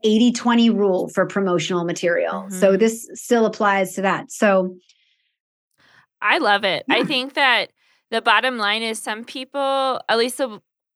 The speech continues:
Speaker 2: some people that we work with are worried about being too promotional.
Speaker 1: Yep.
Speaker 2: And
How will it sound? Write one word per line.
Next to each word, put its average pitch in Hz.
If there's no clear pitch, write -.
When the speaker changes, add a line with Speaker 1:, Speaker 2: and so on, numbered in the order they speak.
Speaker 2:
some 247
people 277
that 240
we 208
work 202
with 277
are 220
worried 202
about 190
being 190
too -
promotional. 180
Speaker 1:
Yep. 277
Speaker 2:
And 220